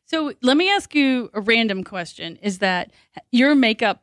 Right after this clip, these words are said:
we've talked about this, how makeup has changed. You know, like, when you're in your thirties, you're wearing different makeup than in your fifties. Is there something that you've used forever and ever, ever that you'd never change?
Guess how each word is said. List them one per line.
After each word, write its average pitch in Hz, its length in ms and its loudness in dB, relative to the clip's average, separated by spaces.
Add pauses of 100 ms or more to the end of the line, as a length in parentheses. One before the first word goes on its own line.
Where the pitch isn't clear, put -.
we've 269 240 2
talked 202 240 -6
about 190 200 0
this, 190 180 -6
how 196 140 -2
makeup 190 380 -2
has 185 240 -6
changed. 190 560 -4
You 233 100 -2
know, 208 120 0
like, 196 180 0
when 196 200 0
you're 190 260 0
in 196 160 -6
your 190 100 -2
thirties, 262 420 0
you're 196 120 -2
wearing 185 260 -2
different 185 300 -8
makeup 180 320 0
than 190 180 2
in 180 140 0
your 165 100 -4
fifties. 160 540 -2 (340)
Is 254 220 4
there 294 100 2
something 262 380 2
that 240 120 0
you've 196 200 -8
used 214 280 0
forever 196 380 0
and 202 100 -2
ever, 190 240 -2
ever 202 300 -2
that 208 100 -2
you'd 190 200 -6
never 180 200 0
change? 202 520 -2